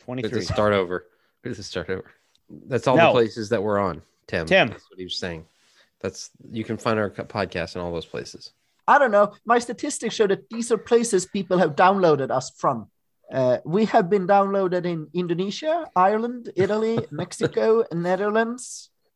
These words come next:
Speaker 2: Is that
Speaker 3: Germany,
Speaker 1: I think our,
Speaker 3: Canada.
Speaker 1: our
Speaker 2: Is that the
Speaker 1: Indonesian listeners saw that one of our episodes was tagged with those. What were those boxes called? That, like, where the, where the birds pop out of the, the lady's,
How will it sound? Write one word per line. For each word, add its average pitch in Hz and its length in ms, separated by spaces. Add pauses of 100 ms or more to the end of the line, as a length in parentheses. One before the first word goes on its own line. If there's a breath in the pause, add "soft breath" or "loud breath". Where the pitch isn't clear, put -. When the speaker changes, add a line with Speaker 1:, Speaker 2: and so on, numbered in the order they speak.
Speaker 2:
Is - 40
that 90 80
Speaker 3:
Germany, 156 240
Speaker 1:
I 220 60
think 233 100
our, 214 80
Speaker 3:
Canada. 208 260
Speaker 1:
our - 120
Speaker 2:
Is - 40
that 139 140
the 233 80
Speaker 1:
Indonesian 156 580
listeners 135 720 (280)
saw 131 680
that 110 240
one 120 160
of 120 100
our 120 80
episodes 107 400
was 101 180
tagged 110 380
with 113 220
those. 107 300
What 98 140
were 151 120
those 160 160
boxes 123 500
called? 185 460
That, 123 180
like, 107 300
where 113 300
the, 101 320 (480)
where 123 120
the 113 220
birds 123 520
pop - 320
out 120 200
of 120 120
the, 104 380
the 104 80
lady's, 113 800